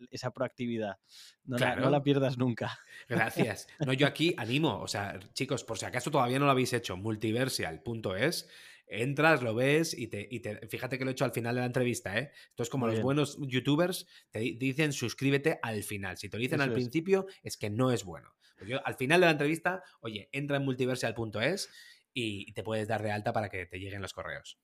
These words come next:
Speaker 1: Eso es, que es gratis, además.
Speaker 2: Es gratis, es gratis.
Speaker 1: Vale,
Speaker 2: Y,
Speaker 1: ya está.
Speaker 2: y,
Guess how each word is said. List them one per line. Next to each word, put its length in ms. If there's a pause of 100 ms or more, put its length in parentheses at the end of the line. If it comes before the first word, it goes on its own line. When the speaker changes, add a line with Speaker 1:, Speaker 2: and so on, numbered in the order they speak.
(120)
Speaker 1:
Eso 240
es, 140
que 100
es 60
gratis, 600
además. 340
Speaker 2:
Es 120
gratis, 460
es 120
gratis. 440
Speaker 1:
Vale, 80
Speaker 2:
Y, 240
Speaker 1:
ya 80
está. 200
Speaker 2:
y, 80